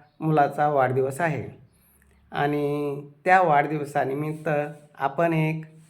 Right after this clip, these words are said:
नवीन अशी योजना चालू करत आहे. त्या योजनेचं नाव आहे लाडकी सून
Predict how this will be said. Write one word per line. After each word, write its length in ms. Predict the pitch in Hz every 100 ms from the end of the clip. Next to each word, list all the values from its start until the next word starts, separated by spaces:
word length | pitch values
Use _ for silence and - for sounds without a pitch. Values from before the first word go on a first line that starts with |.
| _ _ -
नवीन 420 | 151 160 180 196
अशी 280 | 165 143 151
योजना 460 | 139 135 135 139 135
चालू 320 | - 131 151
करत 280 | 151 139 139
आहे. 580 | 147 135 143 147 - _ _ _ _
त्या 160 | 165 151 156 -
योजनेचं 760 | 160 151 170 190 185 170 165 156
नाव 160 | 135
आहे 580 | 139 139 139 147 156 160 - _ _ _ _ _ -
लाडकी 760 | 147 143 139 139 151 160 160 -
सून 380 | - 143 143